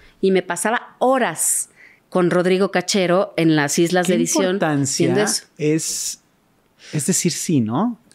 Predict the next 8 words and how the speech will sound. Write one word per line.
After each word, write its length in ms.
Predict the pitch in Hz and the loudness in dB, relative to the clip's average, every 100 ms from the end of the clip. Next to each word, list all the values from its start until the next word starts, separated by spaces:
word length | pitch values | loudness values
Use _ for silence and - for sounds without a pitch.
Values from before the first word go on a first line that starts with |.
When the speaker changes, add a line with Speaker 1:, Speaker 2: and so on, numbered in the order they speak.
| _ | _
Speaker 2:
Es 80 | 151 | -2
Speaker 1:
Claro. 240 | 175 202 | 0 0
Speaker 2:
aventarte, 500 | 127 139 139 - 135 | 0 -2 -4 -2 -2
es, 280 | 147 - - | -2 -4 -6
Speaker 1:
Totalmente. 460 | 127 - - 277 131 | -8 -4 0 0 0
Speaker 2:
es, 60 | |
"Órale, 280 | 196 147 120 | 0 0 0
va". 240 | 120 92 | -2 -4